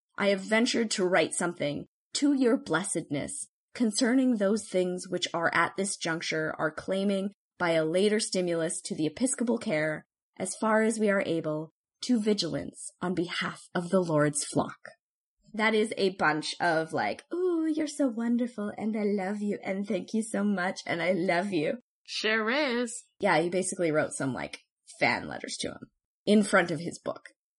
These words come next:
Speaker 1: He also influenced Emperor Honorius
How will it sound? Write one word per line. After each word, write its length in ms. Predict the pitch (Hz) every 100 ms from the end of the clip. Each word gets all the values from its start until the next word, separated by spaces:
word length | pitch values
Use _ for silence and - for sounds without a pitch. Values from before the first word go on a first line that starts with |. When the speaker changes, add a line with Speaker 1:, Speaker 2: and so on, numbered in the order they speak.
| _ _ _ -
Speaker 1:
He 200 | 254 285
also 340 | 381 - 370
influenced 680 | - 240 233 208 190 196 -
Emperor 340 | 170 175 165 180
Honorius 720 | 208 254 330 285 175 185